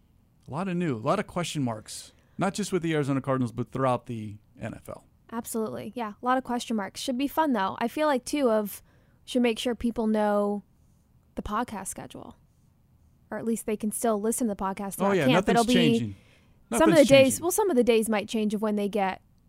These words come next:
Speaker 2: uploaded, trying to figure out the schedule. The schedule's
Speaker 1: Afternoon practices might change a little bit, but you're gonna get Underground, you're gonna get Big Red Rage, Red
Speaker 2: Right.
Speaker 1: Sea Report,
Speaker 2: It's all
Speaker 1: Cardinals
Speaker 2: gonna be
Speaker 1: Cover
Speaker 2: out
Speaker 1: Two.
Speaker 2: there.
Speaker 1: It's all available. Here's
Speaker 2: Video
Speaker 1: what,
Speaker 2: content.
Speaker 1: here's what you do. One,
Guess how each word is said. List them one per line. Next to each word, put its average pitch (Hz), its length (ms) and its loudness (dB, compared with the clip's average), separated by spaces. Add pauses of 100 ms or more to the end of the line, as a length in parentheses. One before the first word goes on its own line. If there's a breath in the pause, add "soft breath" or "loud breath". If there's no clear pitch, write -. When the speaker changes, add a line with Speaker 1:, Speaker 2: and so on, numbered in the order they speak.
(360)
Speaker 2:
uploaded, 214 480 -2
trying 214 180 -2
to 208 60 -6
figure 214 200 -4
out 196 120 -4
the 214 80 -8
schedule. 190 340 -6
The 208 80 -6
schedule's 247 360 4
Speaker 1:
Afternoon 160 200 6
practices 143 840 0
might 139 240 2
change 143 320 0
a 143 40 -2
little 139 280 0
bit, 131 360 0
but 131 240 0
you're 135 120 -2
gonna 131 180 0
get 135 180 0
Underground, 127 540 0
you're 127 80 -2
gonna 127 140 -2
get 123 160 -4
Big 131 180 -2
Red 127 180 0
Rage, 123 300 -2
Red 120 100 0
Speaker 2:
Right. 123 140 2
Speaker 1:
Sea 135 160 -2
Report, 127 460 0
Speaker 2:
It's - 80 -16
all 131 80 2
Speaker 1:
Cardinals 127 220 2
Speaker 2:
gonna 233 120 2
be - 60 4
Speaker 1:
Cover - 80 2
Speaker 2:
out 202 80 -2
Speaker 1:
Two. - 60 0
Speaker 2:
there. 131 120 2
Speaker 1:
It's 101 140 -4
all 135 360 4
available. 135 360 0 (120)
Here's 254 160 2
Speaker 2:
Video 277 260 8
Speaker 1:
what, 254 100 2
Speaker 2:
content. 247 720 0
Speaker 1:
here's 196 220 0
what 190 160 4
you 165 60 -4
do. 139 240 -2 (160)
One, 185 380 2